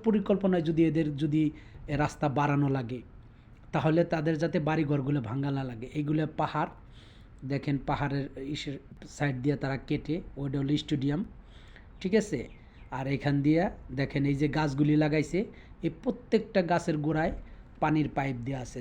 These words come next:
যদি পানির পাইপ দেওয়া না থাকে, তাহলে এই গাছগুলো মারা যাবে। তারপরেও তারা এই মরুভূমির দেশে কত সুন্দরভাবে তারা পরিপাটি করে রাখছে এবং এই দেশটা একটা বসবাস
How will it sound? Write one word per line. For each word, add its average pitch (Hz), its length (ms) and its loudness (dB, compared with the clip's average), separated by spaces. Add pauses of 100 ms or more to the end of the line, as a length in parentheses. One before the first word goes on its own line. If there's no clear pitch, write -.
(100)
যদি 156 140 2 (140)
পানির 165 280 2 (100)
পাইপ 160 180 2 (100)
দেওয়া 175 220 2
না 170 60 4 (100)
থাকে, 139 260 -2 (180)
তাহলে 147 340 0
এই 139 120 0
গাছগুলো 143 360 0 (160)
মারা 147 260 2
যাবে। - 200 -12 (540)
তারপরেও 175 420 4 (100)
তারা 156 160 4 (120)
এই 160 60 4 (100)
মরুভূমির 151 520 2 (100)
দেশে 139 200 -4 (140)
কত 147 120 -6 (140)
সুন্দরভাবে 170 680 2 (100)
তারা 135 160 -2 (500)
পরিপাটি 160 540 4
করে 123 220 -2
রাখছে - 240 -14 (800)
এবং 165 140 4 (260)
এই 196 80 6 (100)
দেশটা 202 360 4 (240)
একটা - 160 -2 (160)
বসবাস 202 440 4